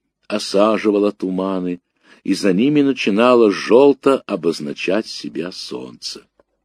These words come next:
Кулики и плишки, береговушки и стрижи засуетились у реки и над рекой, свет над лесами разливался шире, ярче, слышнее сделался плеск Енисея. Мы выбились за боны.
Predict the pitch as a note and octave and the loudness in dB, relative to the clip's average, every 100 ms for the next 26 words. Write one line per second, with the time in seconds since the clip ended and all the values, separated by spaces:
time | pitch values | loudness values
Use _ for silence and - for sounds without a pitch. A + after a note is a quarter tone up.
0 | _ _ _ _ _ _ - E3+ D3 - | _ _ _ _ _ _ 2 4 4 2
1 | E3+ F#3+ - - - - G#2 C#3+ - - | 2 2 2 -6 -10 -4 0 0 -2 -6
2 | B2 - _ _ E2+ F#2 F2+ F2 F2+ F#2 | -6 -8 _ _ 2 4 6 6 4 2
3 | - F2 E2+ - E2 E2 F2+ E2+ D2+ D#2 | 0 -2 -2 -4 -2 0 0 0 -2 -2
4 | D#2+ D2 C#2+ G#2+ C#3+ D3+ C#3+ - - _ | -4 -4 -6 0 2 4 2 -4 -18 _
5 | _ B2+ B2+ - C3 B2+ A#2+ G#2+ A2+ - | _ 4 4 2 4 4 4 6 4 6
6 | A#2 A2+ G#2 _ _ - - - C#3+ F3+ | 6 6 4 _ _ -20 -10 2 4 4
7 | F2+ E2+ D2+ E2 G#2 F2+ E2 D#2+ D#2 D#2 | 2 0 0 -2 0 0 0 0 0 0
8 | D#2 - D2 - - D#3 C#3+ F2+ C#2 B2+ | 0 -2 -6 -2 2 4 4 2 2 2
9 | C3+ C3 - A#2 - _ _ - D#2+ - | 2 -2 0 -2 -2 _ _ -4 -2 0
10 | C#3+ D#3 C3 C#2 G#2+ A#2+ - F#2 - E2 | 2 4 2 4 4 4 2 -4 -2 2
11 | F2 A2+ - F2+ F#2+ D2 - D2+ D2 C#2+ | 2 2 -2 -6 -6 -6 -6 0 2 0
12 | C#2 _ _ _ _ _ C2+ G2 A2+ C#2+ | -4 _ _ _ _ _ -2 2 2 2
13 | F2+ D#2+ D#2+ D2+ D#2 C#2 B1+ B1 A1+ | 0 0 -2 -4 -6 -6 -8 -10 -14